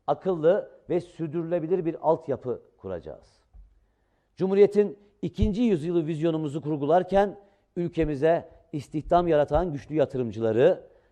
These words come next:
temiz sermayeyi, burası çok önemli, temiz sermayeyi, üretken zihinleri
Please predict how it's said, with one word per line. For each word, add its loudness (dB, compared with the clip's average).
temiz 0
sermayeyi, 2
burası 0
çok 0
önemli, -4
temiz -4
sermayeyi, 0
üretken 4
zihinleri 2